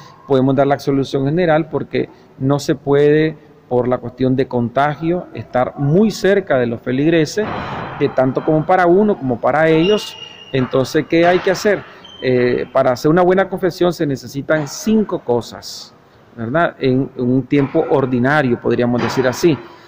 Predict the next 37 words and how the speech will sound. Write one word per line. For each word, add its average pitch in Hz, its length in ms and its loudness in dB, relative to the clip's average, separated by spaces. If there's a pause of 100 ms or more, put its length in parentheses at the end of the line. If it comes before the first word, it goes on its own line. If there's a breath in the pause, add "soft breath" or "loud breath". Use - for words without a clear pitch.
(220 loud breath)
que 135 220 4 (100)
el 147 100 2
examen 123 360 0
de 127 80 0
conciencia, 170 840 0
arrepentimiento 117 680 -4
de - 20 0
nuestros 120 260 -4
pecados, 170 760 0 (300 loud breath)
firme 127 280 0
propósito 127 520 -2
de 127 40 0
no 127 80 2
volver 123 240 2
a 127 60 0
pecar, 156 440 -2
decir 131 240 -8
los 120 80 -6
pecados 131 320 -2
al - 60 -8
co-, 143 240 -2
al 143 120 -2
confesor 160 580 0
y 127 100 -8
cumplir 120 260 -4
la 120 80 2
penitencia. 131 600 0
Entonces, 123 320 -4 (340 loud breath)
dentro 147 320 2
de 233 60 6
esas 233 260 0
cinco 233 320 0
cosas, 214 440 0 (300 loud breath)
solamente 165 880 2 (220 loud breath)
hay 139 180 0 (120)
una 156 360 4 (520)
que 143 340 2